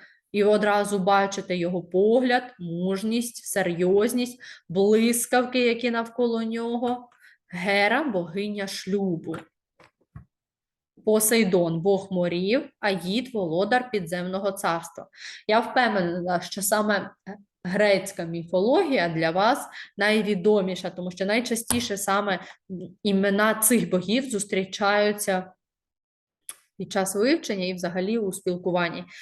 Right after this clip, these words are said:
Деметра — богиня родючості та хліборобства. Бачите, також тримає урожай, тому родючості.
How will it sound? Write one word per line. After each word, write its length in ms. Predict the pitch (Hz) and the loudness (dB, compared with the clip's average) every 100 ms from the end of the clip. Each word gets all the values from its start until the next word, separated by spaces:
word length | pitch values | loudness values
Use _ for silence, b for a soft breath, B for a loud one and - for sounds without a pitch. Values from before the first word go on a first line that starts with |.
| B - | B -4
Деметра — 640 | 190 240 233 185 175 175 | 2 4 4 2 0 -4
богиня 460 | 165 185 220 202 196 | -2 0 0 0 0
родючості 760 | 196 196 190 185 180 175 - | 0 -2 -4 -8 -8 -12 -8
та 140 | 175 180 | -2 -2
хліборобства. 1200 | 190 196 160 170 165 165 - - - 254 302 - b b b _ - | 2 0 4 2 4 0 -2 -6 0 0 0 -8 b b b _ 0
Бачите, 580 | 202 202 202 208 202 | 4 4 2 -6 -6
також 520 | 185 190 190 190 190 190 | -4 -2 0 0 0 -2
тримає 800 | 202 202 202 196 190 185 185 _ _ _ _ _ _ _ _ _ _ _ - | -4 -2 2 2 0 -2 -8 _ _ _ _ _ _ _ _ _ _ _ -6
урожай, 800 | 208 202 208 190 196 185 185 185 - _ _ _ _ _ - | 0 2 2 0 0 0 0 -4 -14 _ _ _ _ _ -8
тому 260 | 190 190 | -6 -4
родючості. 880 | 190 185 185 190 - 196 - 190 190 | -2 -2 -4 -6 -8 -8 -2 -2 -4